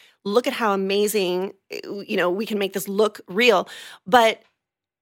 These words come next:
sometimes people will simply,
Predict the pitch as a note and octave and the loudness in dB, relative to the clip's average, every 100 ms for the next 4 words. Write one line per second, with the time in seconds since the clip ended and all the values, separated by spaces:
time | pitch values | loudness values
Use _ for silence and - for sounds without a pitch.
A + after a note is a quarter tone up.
0 | _ - C#4+ F#4 G#4+ C4 E3+ F3+ A3+ - | _ 2 4 4 2 4 4 4 -2 -2
1 | A#3 A3+ G3+ F#3+ - - - - - C4 | 0 0 0 -2 -8 -8 -6 -4 -2 -2
2 | C4 B3+ G#3+ F#3 F#3+ | 0 0 2 0 -4